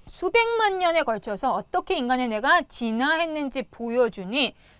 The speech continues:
지질학적 그리고 생물학적 증거를 컴바인한 그러한 the first 중에 한 명이었다라고 이야기를 합니다. 자, 아직까지 우리에게 필요한 정보는 나오지 않고 있어요. 자, 그 다음에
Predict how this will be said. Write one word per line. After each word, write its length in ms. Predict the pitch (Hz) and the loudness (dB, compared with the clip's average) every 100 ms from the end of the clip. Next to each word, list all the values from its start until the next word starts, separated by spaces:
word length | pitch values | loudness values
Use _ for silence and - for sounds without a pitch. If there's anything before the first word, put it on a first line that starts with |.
| _ | _
지질학적 920 | - 262 330 359 359 339 _ 311 226 - | -4 -2 0 2 2 0 _ 4 4 4
그리고 200 | 226 226 | -4 -4
생물학적 500 | 339 349 320 339 226 | -2 -2 -2 -4 -8
증거를 800 | - 240 262 269 254 277 381 359 | -4 -2 0 2 2 4 2 0
컴바인한 1160 | - 339 277 254 269 311 294 220 190 240 220 - - _ | -6 -8 -2 0 2 0 -2 -4 -2 -2 -2 -8 -20 _
그러한 480 | 269 262 311 403 294 | 0 4 6 4 2
the 100 | 233 | -4
first 460 | 330 392 - 403 | -2 -2 0 -2
중에 240 | 269 233 262 | -2 -2 -2
한 220 | 330 320 | -4 -6
명이었다라고 800 | 320 285 214 - 240 - 208 202 | -4 -4 -4 0 0 0 -8 -6
이야기를 360 | 185 170 226 226 | -10 -10 -8 -6
합니다. 340 | 220 - - - _ _ - - | -6 -8 -16 -18 _ _ -20 0
자, 220 | 330 277 202 | 4 6 4
아직까지 480 | 233 403 415 370 | 2 4 4 4
우리에게 260 | 339 294 294 | 2 0 -2
필요한 380 | - 381 359 339 | 0 0 0 -2
정보는 460 | 226 202 208 294 | -6 -6 -6 -4
나오지 340 | 311 202 185 220 | -4 -4 -4 -6
않고 200 | 170 247 | -6 -10
있어요. 420 | - 165 180 440 - - - - - - - - - - - - - - - - - - _ - - - | -10 -6 -2 -2 -4 -20 -20 -20 -20 -20 -20 -20 -20 -20 -20 -20 -20 -20 -20 -20 -20 -20 _ -20 -20 6
자, 400 | 349 311 254 220 | 10 12 10 8
그 80 | 320 | 6
다음에 580 | 453 440 311 233 330 | 6 6 4 2 0